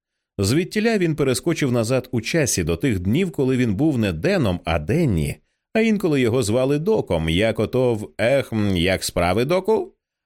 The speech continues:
А його невидимий друг Тоні був абсолютною необхідністю. Сяйво було лише одним з тягарів, який допомагав йому нести Тоні, і то не найважчим. Найважчим був батько-алкоголік,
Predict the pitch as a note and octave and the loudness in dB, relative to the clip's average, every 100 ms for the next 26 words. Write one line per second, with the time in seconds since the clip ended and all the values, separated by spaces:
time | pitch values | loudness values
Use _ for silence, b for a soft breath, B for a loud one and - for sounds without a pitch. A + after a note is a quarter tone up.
0 | _ - G2 A#2 C#3 F3 F3+ F3+ F3+ F#3 | _ -2 0 2 2 0 0 0 0 0
1 | F#3 F3+ - B3+ A#3 F3+ F#3+ F#3+ D#3+ D#3+ | -2 -2 -2 0 0 2 0 0 -4 -4
2 | - C#3+ F3 - E3 D#3+ D3+ D3 C#3 - | -2 0 0 0 0 2 2 2 0 -2
3 | F#3 C3 D2+ - - - - _ _ _ | -4 -4 -4 -4 -6 -12 -16 _ _ _
4 | _ _ - G3 F#3+ D#3+ G2 G#2+ A#2 A2 | _ _ -4 0 2 2 0 0 2 0
5 | - A#2+ A2 G2 A2+ G2+ - G2+ B2+ D#3 | 0 0 0 2 0 0 -2 0 0 0
6 | F2+ E2+ G2+ F#2 G2+ F2 E2 A#2 C3+ G2 | 0 0 -2 -2 -2 -2 0 0 0 0
7 | F#2+ G2 G2 - G#2+ - E3 E2 C2 - | 0 0 0 -2 -2 -2 0 0 -4 -8
8 | _ _ - G#3 G3+ F3 B2+ G#2+ F2 D#2 | _ _ -4 -2 0 0 2 0 0 -2
9 | D2 - C2+ G1+ _ _ G#2 C#3 F3 - | -2 -4 -6 -10 _ _ -2 0 0 -2
10 | B2 F#2 C3+ B2+ E2 A2 A2 A2 F#2+ F2+ | -2 0 0 0 0 -2 0 -2 -2 0
11 | F2+ C#3+ G2+ D2+ - | -2 0 0 -2 -6